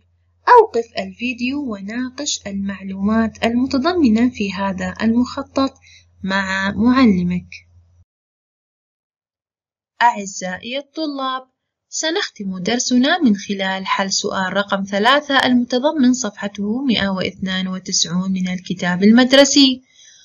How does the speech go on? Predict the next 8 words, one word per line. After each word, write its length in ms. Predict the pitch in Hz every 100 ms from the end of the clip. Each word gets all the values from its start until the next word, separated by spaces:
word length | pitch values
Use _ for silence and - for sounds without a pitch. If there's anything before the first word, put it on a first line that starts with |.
| _ _
أكمل 520 | - - 226 220 247
الجمل 500 | 208 185 202 196 190
الآتية 640 | - 190 240 277 269 247 240
باستخدام 640 | 208 - 196 - 196 190
المفردات 760 | 190 185 180 185 180 180 214 220
من 120 | 196
صندوق 600 | 196 175 175 185 180 -
المفردات. 840 | 220 247 254 277 247 240 240 240